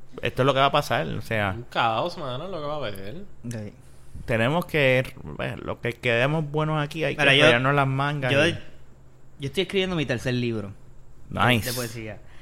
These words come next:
Speaker 3: Y, este, llevo escribiéndolo desde mayo de, del dos mil quince.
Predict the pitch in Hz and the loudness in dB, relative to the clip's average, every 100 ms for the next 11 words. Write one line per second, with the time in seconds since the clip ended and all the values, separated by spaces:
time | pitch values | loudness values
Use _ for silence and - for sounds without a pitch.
0 | - - - 139 131 127 120 - - - | -14 -14 -10 -4 -2 -2 -4 -10 -18 -18
1 | - - - - 135 123 - 117 107 123 | -20 -20 -20 -12 -10 -8 -8 -10 -8 -6
2 | 123 156 170 175 160 135 123 113 117 123 | -6 -4 -4 -4 -4 -4 -6 -6 -4 -4
3 | 120 113 110 - - - - - - 123 | -4 -6 -8 -18 -20 -20 -20 -20 -10 -4
4 | 117 117 110 110 117 117 113 117 110 110 | -2 -2 -6 -6 -6 -2 -2 -2 -4 -6
5 | 104 107 | -6 -8